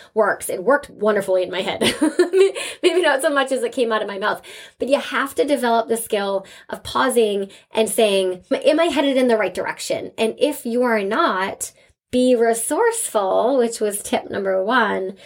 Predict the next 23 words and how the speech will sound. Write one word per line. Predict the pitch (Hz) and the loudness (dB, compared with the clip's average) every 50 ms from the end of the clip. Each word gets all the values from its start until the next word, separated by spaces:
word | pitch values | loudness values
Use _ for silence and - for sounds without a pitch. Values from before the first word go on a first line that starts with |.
| - - - _ _ _ - | -20 -20 -20 _ _ _ -2
and | 220 214 196 | 0 2 4
make | 190 190 - - - - - | 4 2 2 0 -4 -8 -8
an | - 175 175 | -4 -4 -4
adjustment. | 170 170 - - - - - - - - - - - - - - - - - - - _ _ _ - | -2 -2 -2 -2 -2 -2 -4 -6 -8 -8 -10 -10 -8 -8 -10 -10 -10 -18 -20 -20 -20 _ _ _ -4
Um, | 208 196 190 185 175 175 180 185 - - | 0 2 2 4 2 2 0 0 0 0
I | 220 202 | 0 0
hope | 196 - - - 233 254 254 - | -2 -4 0 2 2 2 2 2
that | 247 226 214 - | 2 0 2 0
those | - 196 196 196 196 - - | 0 2 2 0 -2 -4 -6
tips | - - 214 - - - - | -4 -4 -4 -4 -4 -10 -10
help. | - 202 202 226 226 - | -6 -4 -2 -2 -2 -2
I | - 190 | -4 -4
think | 190 220 208 208 | -4 -2 -2 -2
it's | 214 214 226 | -2 0 0
amazing | 220 208 196 196 202 220 233 254 269 302 247 269 285 269 | 0 0 0 -4 0 2 4 4 4 4 4 4 4 4
that | 269 240 | 4 2
you're | 240 240 | 4 4
even | 247 233 240 226 - | 4 4 2 2 0
asking | - - 330 - - 302 277 277 262 | -2 -4 -4 -2 0 2 2 4 4
this | 247 240 | 2 0
question. | - - 254 233 - 214 208 | 0 0 0 0 0 -4 -6
The | 208 | -6
fact | 196 - 285 320 - - | -2 0 0 0 0 -2